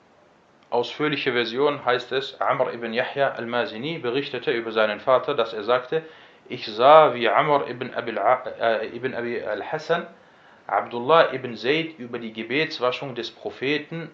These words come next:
fragte.“ Also einige Tabi'un kamen und sie fragten ihn. Und dann ließ er sich ein kleines Gefäß holen und verrichtete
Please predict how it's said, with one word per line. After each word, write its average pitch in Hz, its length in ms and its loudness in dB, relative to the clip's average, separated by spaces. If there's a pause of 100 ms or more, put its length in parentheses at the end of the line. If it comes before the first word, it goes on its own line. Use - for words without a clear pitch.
fragte.“ - 500 0 (760)
Also 104 260 -8
einige 110 320 -4
Tabi'un 110 460 -8
kamen 156 300 0
und 123 100 -10
sie 113 100 -10
fragten 107 400 -2
ihn. 160 180 -6 (840)
Und 135 180 -4
dann 208 360 4
ließ 175 280 -8
er 139 160 0
sich 143 320 -6
ein 131 100 -6
kleines 143 400 2
Gefäß 135 460 -6
holen 151 280 2
und 131 120 -10
verrichtete 127 720 -2